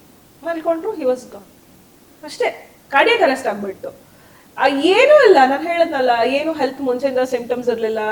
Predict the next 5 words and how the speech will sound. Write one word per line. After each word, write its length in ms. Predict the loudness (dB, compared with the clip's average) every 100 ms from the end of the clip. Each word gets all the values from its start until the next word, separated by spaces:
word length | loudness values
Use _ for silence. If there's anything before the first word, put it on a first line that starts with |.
| -2 -2
ಸ್ವೆಟ್ಟಿಂಗ್ 440 | -4 -4 -4 -4
ಅಂತ 160 | -6 -6
ಆಯ್ತು, 520 | -4 -4 -6 -8 -6 -8 -10 -20 -20 -16
ಅಥವಾ, 260 | -8 0 2 2 -2 -10 -16 -10
ಆ, 160 | -8